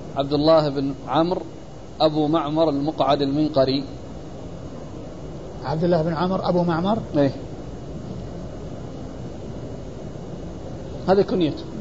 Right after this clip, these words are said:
Speaker 2: أيوة.
Speaker 1: في التقريب.
Speaker 2: أيوة.
Speaker 1: والحديث سيأتي في خمسمية وواحد وسبعين.
Speaker 2: أيوة.
Speaker 1: هناك قال: "حدثنا أبو معمر عن عبد الوارث"،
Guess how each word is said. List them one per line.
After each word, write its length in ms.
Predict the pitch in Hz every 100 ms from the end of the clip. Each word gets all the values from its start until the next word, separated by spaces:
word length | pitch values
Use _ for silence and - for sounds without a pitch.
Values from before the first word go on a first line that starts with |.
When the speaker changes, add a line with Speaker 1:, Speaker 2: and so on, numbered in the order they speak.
| -
Speaker 2:
أيوة. 240 | 165 165 185 - - - - - - - -
Speaker 1:
في 20 |
التقريب. 500 | - 160 160 160 143 - - - 156
Speaker 2:
أيوة. 200 | 151 175 - - - - - - - 123
Speaker 1:
والحديث 480 | 139 147 147 160 -
سيأتي 460 | 151 147 - 135 131 - - - - - - - - - - - -
في 140 | 143 143
خمسمية 480 | 143 135 147 147
وواحد 280 | 131 135 135
وسبعين. 500 | 135 143 131 147 147 - - -
Speaker 2:
أيوة. 200 | 151 175 - - - - - - - - - - 135
Speaker 1:
هناك 260 | 147 175
قال: 260 | 170 160 160
"حدثنا 600 | 160 160 170 165 160 160
أبو 220 | 160 165
معمر 460 | 160 135 143 147 131 - - - - - - - - -
عن 80 | 160
عبد 180 | 151
الوارث"، 280 | 143 139 127